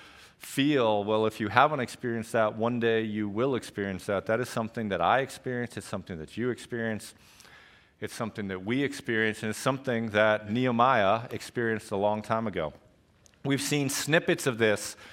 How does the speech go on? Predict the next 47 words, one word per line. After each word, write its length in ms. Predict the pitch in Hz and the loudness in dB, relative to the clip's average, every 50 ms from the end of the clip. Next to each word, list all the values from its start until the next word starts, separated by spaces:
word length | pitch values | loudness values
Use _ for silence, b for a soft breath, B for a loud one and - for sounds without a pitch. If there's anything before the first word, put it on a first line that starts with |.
| B B B B B B B | B B B B B B B
throughout 320 | - 127 127 127 135 139 | 2 6 8 10 10 10
our 80 | 135 127 | 8 6
various 320 | 113 123 123 120 117 - | 4 4 4 4 2 2
chapters. 640 | - - 127 120 120 - - 98 87 85 87 - - | 4 6 6 6 6 4 0 -6 -6 -6 -6 -8 -4
We're, 260 | 117 117 120 117 113 | 0 2 2 2 2
we're 240 | 117 120 117 113 117 | 2 2 2 4 6
up 240 | 123 135 135 139 - | 6 6 6 6 2
to 100 | - 139 | -4 -2
ver-, 280 | 123 117 127 127 127 127 | 0 2 2 2 2 2
chapter 380 | 127 - 135 123 117 - - 117 | 2 4 4 4 4 4 -2 -6
six 320 | - - - - - - | -4 -2 -4 -4 -4 -4
today 320 | - - 117 120 120 117 | -6 -4 0 2 2 2
in 60 | 110 107 | 2 2
our 100 | 104 98 | 0 -2
study. 480 | - - - 135 135 113 107 104 104 - B B B B B B B B B B B B B B B B _ _ | 0 2 4 4 6 6 4 2 0 -6 B B B B B B B B B B B B B B B B _ _
But 260 | - 175 170 160 160 170 | 6 6 6 6 6 2
in 140 | 160 147 | 0 0
chapters 420 | 143 - 175 160 151 - - 131 - | 4 6 6 6 6 6 0 -4 -2
two 280 | - - 190 220 202 | 0 0 2 4 4
and 80 | 170 151 | 2 4
chapters 340 | - 160 147 - - 143 - | 6 6 4 4 4 -2 -2
four, 520 | - - 185 196 202 202 196 175 156 147 | 0 4 4 6 8 8 8 8 8 8
right, 200 | 139 143 143 151 | 8 6 6 6
even 220 | 151 151 170 180 151 | 2 0 0 0 0
chapter 280 | - 165 165 156 - | 4 2 2 2 2
five 300 | 131 - 175 185 185 165 | 0 4 6 8 6 6
and 80 | 147 - | 4 0
six, 240 | - 175 160 - - | -2 -2 -2 -2 -2
we've 100 | 139 - | -6 -4
seen 180 | - 165 156 | -2 -2 0
different 280 | 147 175 - - 156 135 | 0 0 0 0 -2 -4
snippets 600 | - - - 156 180 175 - 156 139 - - - | -4 -4 -2 0 0 2 2 2 2 0 -2 -4
of 380 | - 160 139 139 135 131 131 | 2 6 6 8 6 6 2
criticism. 640 | - - - 151 156 143 - - 131 110 110 113 107 | -2 0 2 2 2 2 0 0 -2 0 0 2 4
Our 120 | 110 117 113 | 4 4 4
text 400 | - - - 156 - - - - | 4 4 4 4 4 2 -4 -2
today 240 | 139 131 127 127 | 2 2 4 2
is 80 | 120 123 | 2 0
gonna 160 | - 123 113 | -2 -4 -2
be 100 | 120 117 | -2 -2
Nehemiah 440 | 113 117 123 127 123 123 120 117 110 | 0 0 0 0 2 2 2 2 2
chapter 320 | - - 127 120 - - 113 | 2 2 2 2 0 -2 -10
four 340 | - - 123 123 123 123 123 | -4 -2 0 2 4 4 2
and 80 | 113 | 2
Nehemiah 400 | 110 113 113 110 110 107 104 101 - | 0 -2 -2 0 0 2 2 0 0
chapter 360 | - 113 104 - - - 98 | 2 2 2 2 0 -4 -8
six. 640 | - - - - 160 160 165 - - - - - | -8 -4 2 4 4 4 2 -2 -8 -8 -10 -12